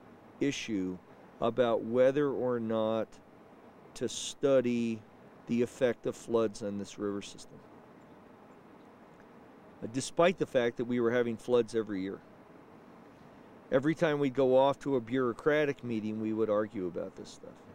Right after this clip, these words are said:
And the Bureau of Reclamation was trying very hard to keep floods from being seriously studied. And the Geological Survey was generally, um, unwilling to challenge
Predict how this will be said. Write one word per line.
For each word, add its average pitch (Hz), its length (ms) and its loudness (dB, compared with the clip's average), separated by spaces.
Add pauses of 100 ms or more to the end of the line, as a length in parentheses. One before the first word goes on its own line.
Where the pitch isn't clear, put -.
(280)
And 104 500 -2
the 104 80 -2
Bureau 120 340 0
of 120 100 -4
Reclamation 117 720 0
was 107 120 -6
trying 107 460 -2
very 131 480 0
hard 110 460 2
to - 80 -12
keep 120 480 -4 (340)
floods 117 480 2
from 107 220 -8
being 110 360 -4
seriously 107 680 -6
studied. 107 560 0 (680)
And 117 140 -2
the 117 80 -2
Geological 120 720 0
Survey 139 560 0
was 113 300 -4
generally, 123 920 0 (840)
um, 117 560 2
unwilling 139 840 2
to 113 100 -12
challenge 120 1040 -2